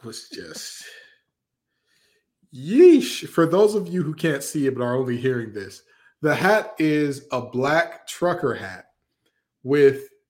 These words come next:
three white lines and then a fourth line that is red with, it's a, it's a line, all four of the lines are going all the way across the front of the hat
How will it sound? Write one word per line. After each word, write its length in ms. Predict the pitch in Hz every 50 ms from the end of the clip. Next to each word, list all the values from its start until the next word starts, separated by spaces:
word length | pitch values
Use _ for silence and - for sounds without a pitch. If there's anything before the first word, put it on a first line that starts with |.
| _ _ _ _
three 320 | 151 151 165 196 220 226
white 340 | 226 196 180 180 185 185 170
lines 760 | 165 156 143 135 127 120 120 120 117 123 143 131 - - - _ _ _ _ _ _ _ _ _ _ _ _ _ _ _ _ _
and 200 | 147 147 147 135
then 560 | 147 151 156 151 151 147 143 143 143 156 - _ _ _ -
a 500 | 135 135 135 135 131 131 127 127 127 - - _ _ _
fourth 460 | _ - - 180 190 208 208 208 196
line 460 | 160 156 151 143 139 139 139 139 131
that 180 | 135 135 131 135
is 540 | 131 131 127 127 123 123 123 - - _ _ _ _
red 800 | 135 120 120 123 143 170 180 165 131 117 110 107 104 - - - _ _ _ _ _ _ _ _ _ _ _
with, 340 | 143 151 165 160 160 - - - _ _
it's 300 | 175 175 170 160 151 -
a, 180 | 165 156 147 135
it's 180 | - 151 139 -
a 60 | 160
line, 480 | 143 147 156 165 175 180 185 180 175 175 -
all 400 | 147 160 180 196 202 190 196 -
four 220 | 190 185 185 180
of 80 | 165 147
the 80 | 151
lines 340 | 147 147 139 139 135 131 131
are 40 | 135
going 280 | 123 143 139 135 131
all 160 | 135 143 151 151
the 80 | 151
way 120 | 147 151 143
across 360 | 139 - - 156 143 208 -
the 100 | - 131
front 240 | 127 - 151 151 139
of 60 | 123
the 80 | 113
hat 320 | 113 113 104 98 98 -